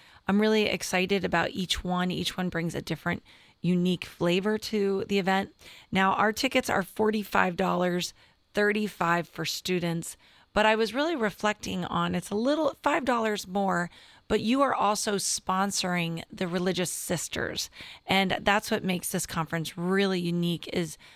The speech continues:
the high volume of religious communities that come, that share, that are welcomed, that eat lunch alongside you. So think of yourself as helping to bring these sisters here through, um, th-, their free participation.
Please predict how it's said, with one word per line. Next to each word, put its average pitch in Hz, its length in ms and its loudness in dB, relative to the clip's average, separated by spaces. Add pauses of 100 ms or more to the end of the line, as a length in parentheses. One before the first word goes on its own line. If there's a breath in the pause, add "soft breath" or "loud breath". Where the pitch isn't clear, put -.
(160 loud breath)
the 185 100 0
high 226 440 2
volume 175 560 0
of 165 160 -4
religious 170 400 -2
communities 170 540 -2
that - 180 -6
come, 175 540 -2 (380 loud breath)
that 165 140 0
share, 170 640 2 (300 loud breath)
that 175 100 2
are 175 100 2
welcomed, 180 640 2
that 156 220 -4
eat 185 160 -2
lunch 208 440 2
alongside 185 560 0
you. 180 120 2
So 185 280 0 (320 loud breath)
think 285 180 2
of 277 80 2
yourself 220 400 0
as 185 140 -2
helping 202 640 2
to - 160 -6
bring 175 260 0
these 175 180 -2
sisters 190 520 -4
here 165 340 -4 (400 loud breath)
through, 190 540 2
um, 170 360 -2
th-, - 220 -2
their 196 220 2
free 190 360 0
participation. - 920 -4